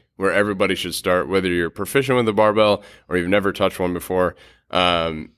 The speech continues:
it's definitely where everyone should start. And then once you understand the standards, mastering those standards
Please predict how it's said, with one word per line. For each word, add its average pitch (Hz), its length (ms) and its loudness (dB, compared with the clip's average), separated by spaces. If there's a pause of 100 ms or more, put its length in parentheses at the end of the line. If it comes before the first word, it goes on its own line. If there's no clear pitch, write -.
it's 92 200 -6
definitely 117 360 2
where 98 160 2
everyone 101 280 0
should 90 120 -10
start. 92 260 0
And 98 180 -2
then 104 240 0 (100)
once 131 240 0
you 123 100 0
understand 127 440 0
the 135 60 0
standards, 104 460 0
mastering 87 640 -2
those 78 140 -6
standards 80 540 -4